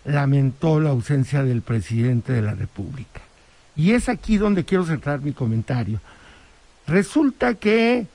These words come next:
para los senadores es muy cómodo que vaya el presidente porque, eh, y, y no lo digo solamente en este sexenio,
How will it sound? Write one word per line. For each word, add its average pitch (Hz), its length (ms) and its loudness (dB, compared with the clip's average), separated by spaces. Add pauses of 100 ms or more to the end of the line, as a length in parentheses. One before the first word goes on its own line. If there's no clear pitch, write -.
(260)
para 165 240 2
los 160 160 0
senadores 185 1120 0 (580)
es 185 480 -2 (100)
muy 190 280 2
cómodo 226 580 0
que 170 140 0
vaya 190 260 2
el 196 80 0
presidente 165 1040 -2 (760)
porque, 202 840 0 (380)
eh, 147 960 -2 (280)
y, 170 360 0
y - 20 6
no 190 140 4
lo 226 120 2
digo 202 220 0
solamente 175 460 0
en 156 80 0
este - 240 -4
sexenio, 151 640 0